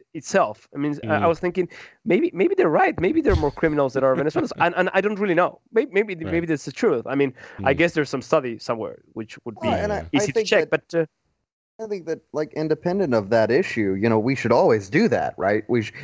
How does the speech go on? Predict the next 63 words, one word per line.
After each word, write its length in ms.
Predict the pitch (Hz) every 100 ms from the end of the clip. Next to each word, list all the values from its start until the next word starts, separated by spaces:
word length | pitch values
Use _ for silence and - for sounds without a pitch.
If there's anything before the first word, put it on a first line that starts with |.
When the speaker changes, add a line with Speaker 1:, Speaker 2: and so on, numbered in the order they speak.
| 127
Speaker 3:
I 120 | 131
think 240 | 139 151
that, 200 | 120 135 113
that 180 | 123 104
the 80 |
Democratic 720 | 110 127 143 151 147 143 135 -
Party, 500 | 127 131 127 120 117
especially 420 | 107 - 135 -
right 200 | 120 104
now 160 | 104 101
in 80 | 92
America, 380 | 113 226 196 117
at 100 | -
least, 340 | 107 113 -
you 80 | 123
know, 100 | 110
you 160 | 113
see 260 | 110 - 131
that 380 | 110 107 110 -
problem 600 | - 151 170 101 101 120 - - _
that 120 | 107
you're 160 | 120 139
describing 460 | 123 - 110 113
right 220 | 110 107 113
now, 180 | 233
which 220 | 147 110 113
is 100 | 90
they're 160 | 101
not 320 | 98 135 285
doing 280 | 110 104 90
that, 260 | 73 80 120
and, 280 | 101 101 98
you 100 | 120
know, 120 | 95
it's 180 | 101 -
gonna, 240 | 113 98 -
it's 140 | 104
gonna 180 | 113 92
hurt 260 | - 277
them 160 | - 87
probably. 540 | 85 82 69 65 60 - - - -
But 120 | 120
we 140 | 143 160
Speaker 2:
Mm. 80 |
Speaker 3:
all 120 | 254 -
should 240 | - 190
do 140 | 92
that. 180 | - 57
We 140 | 117 151
should 280 | - 254
say, 160 | - 113
"Well, 300 | 104 165 240
maybe 480 | 120 123 175 277 285
the 240 | 226 202 -
other 260 | 160 175
side, 480 | 170 185 226 180 139
maybe 260 | 139 170 175
my 200 | 151 151
bias 520 | 131 165 190 131 -
is 280 | 123 117 113
leaning 400 | 117 147 151 143
me 120 | 139
toward," 440 | - 143 139 131